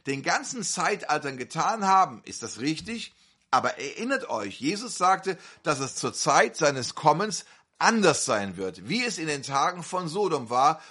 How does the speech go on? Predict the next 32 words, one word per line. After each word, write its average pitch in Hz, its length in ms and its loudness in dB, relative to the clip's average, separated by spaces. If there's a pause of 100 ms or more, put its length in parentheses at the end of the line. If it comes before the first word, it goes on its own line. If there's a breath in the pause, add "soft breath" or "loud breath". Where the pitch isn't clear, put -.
Und 131 200 -6
der 123 140 0
Mann, 156 360 -2
der 175 140 2
heraufkam, 143 1120 0 (180 loud breath)
hatte 180 280 0
seinen 139 260 -4
Rücken 175 340 -4
zum 151 220 -8
Zelt 185 380 -4
gedreht, 147 480 -6 (160 soft breath)
worin 120 280 -4
Sarah 147 560 2
war 147 280 6
und 139 100 -10
sprach, 135 540 -2
„Abraham“, 117 840 2 (240)
nicht 143 340 -8
Abram. 127 580 0 (400 soft breath)
Seht, 139 560 -2 (240 soft breath)
einen 226 320 0
Tag 196 340 4
zuvor 170 540 -4
war 143 160 4
er 127 80 -4
noch 123 200 -8 (120)
Abram, 147 640 2
aber 131 200 0
er 117 140 -2
hatte 170 240 0
eine 120 220 -6
Vision 135 520 -4